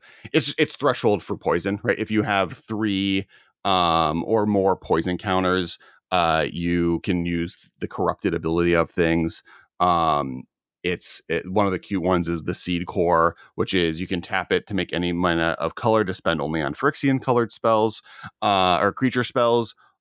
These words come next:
Uh, you can tap it to make one colorless. It's a sphere, which is a type of land, but then you can, uh, tap it to give target, uh, one one plus two plus one until end of turn, which is the opposite of, uh,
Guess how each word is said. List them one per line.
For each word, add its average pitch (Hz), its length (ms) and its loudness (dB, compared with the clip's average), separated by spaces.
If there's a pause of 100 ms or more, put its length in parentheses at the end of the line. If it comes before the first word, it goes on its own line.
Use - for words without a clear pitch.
Uh, 95 220 2
you 95 80 -2
can 98 100 -4
tap 85 160 -2
it 87 100 -10
to - 60 -14
make 73 140 -12
one 85 100 -10
colorless. 123 540 2 (340)
It's 95 140 -4
a 85 60 -2
sphere, 98 460 2
which 92 160 2
is 87 60 -4
a 90 60 -2
type - 200 -8
of 82 80 -4
land, 90 300 2
but 87 140 -6
then 90 100 2
you 90 100 0
can, 87 300 -4
uh, 78 240 -2 (140)
tap 107 320 -4
it 87 180 0 (120)
to 87 540 0
give 92 360 0
target, 90 460 -2 (160)
uh, 80 340 4
one 95 260 0
one 90 200 2
plus - 240 -4
two - 160 -8
plus - 260 -4
one 123 300 0 (420)
until 131 240 0
end 139 80 2
of 139 80 -4
turn, 151 300 2
which 107 160 -2
is 98 120 -4
the 87 180 -4 (120)
opposite 107 540 0 (420)
of, 87 800 2 (140)
uh, 82 260 4